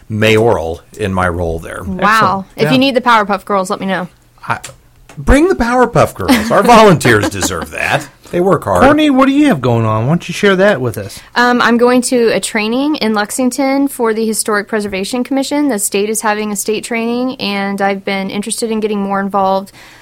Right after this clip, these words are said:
Speaker 2: um, in Excelsior Springs and the history that we have there and the projects that are happening. And so I'm l-, looking forward to going
Speaker 3: When's
Speaker 2: and
Speaker 3: that?
Speaker 2: getting trained on grants and such. This is, that's, that would be this Saturday.
Speaker 3: Great.
Speaker 2: Yeah, I'm looking forward to it.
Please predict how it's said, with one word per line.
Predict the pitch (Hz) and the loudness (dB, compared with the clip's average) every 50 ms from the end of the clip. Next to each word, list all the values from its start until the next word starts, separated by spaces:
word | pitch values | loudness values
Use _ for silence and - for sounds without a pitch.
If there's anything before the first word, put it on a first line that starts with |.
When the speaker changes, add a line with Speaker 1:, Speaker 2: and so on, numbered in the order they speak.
| - - - | -12 -4 -2
Speaker 2:
um, | 202 196 190 190 202 - | 0 2 2 2 0 -2
in | - 214 208 202 202 | -2 -4 -4 -2 -4
Excelsior | - - - 208 196 - 214 | -4 -4 -2 -2 -2 -2 -4
Springs | 202 - - 220 208 226 262 294 262 262 | -6 -6 -4 -4 -2 0 0 0 0 -2
and | 226 | -2
the | 202 | -2
history | 208 202 - - - 208 | -2 -4 -4 -4 -4 -4
that | 196 202 | -4 -4
we | - 202 196 | -4 -6 -4
have | 202 190 185 | -4 -4 -2
there | 185 190 190 190 | 0 0 0 0
and | 196 196 | 0 -4
the | 190 | -4
projects | - 202 185 185 190 196 202 - - | -2 -2 -2 0 -2 -4 -6 -6 -8
that | 208 202 | -8 -6
are | 196 | -4
happening. | 196 190 196 - 220 247 269 | -4 -4 -4 -4 -4 -4 -2
And | 269 247 220 | -2 -2 -2
so | - 208 202 | -2 -2 -2
I'm | 202 196 196 202 202 | 0 0 -2 -2 -4
l-, | 202 - _ | -8 -10 _
looking | - 202 208 - 240 233 | -10 -10 -6 -4 -4 -4
forward | 226 233 226 233 233 | -4 -4 -4 -4 -4
to | - 247 247 240 233 | -4 -4 -4 -4 -2
going | 233 233 240 254 247 | -2 -2 -2 -2 -2
Speaker 3:
When's | - 156 143 | -2 -2 0
Speaker 2:
and | 143 147 | 0 0
Speaker 3:
that? | 151 160 143 - - | 0 0 -2 -4 -8
Speaker 2:
getting | - 214 214 214 208 | -8 -8 -6 -6 -6
trained | - - 220 208 208 208 | -6 -6 -6 -6 -6 -6
on | 190 190 196 | -6 -6 -6
grants | - 196 190 196 - 220 - | -6 -6 -8 -6 -8 -10 -10
and | 220 202 | -10 -10
such. | - - - - - - | -10 -10 -10 -10 -6 -4
This | 233 233 - | -4 -2 -2
is, | 226 208 202 | -2 -2 -2
that's, | - 202 196 196 - - _ - | -2 -2 -2 -2 -4 -8 _ -6
that | 208 202 | -4 -4
would | 202 196 | -4 -6
be | 202 | -8
this | 190 - 202 196 196 | -8 -6 -4 -2 -2
Saturday. | - - 185 185 - - - - - 196 _ | 0 0 0 -2 -4 -6 -10 -12 -14 -14 _
Speaker 3:
Great. | - - 165 190 175 147 - _ _ _ _ _ _ - | -8 -6 -4 -4 -6 -8 -14 _ _ _ _ _ _ -12
Speaker 2:
Yeah, | 330 339 247 - _ - | -10 -10 -12 -12 _ -8
I'm | 226 | -8
looking | 226 220 - 240 | -8 -6 -6 -8
forward | 233 - 277 285 285 | -8 -8 -10 -12 -10
to | - - - | -12 -14 -14
it. | - | -14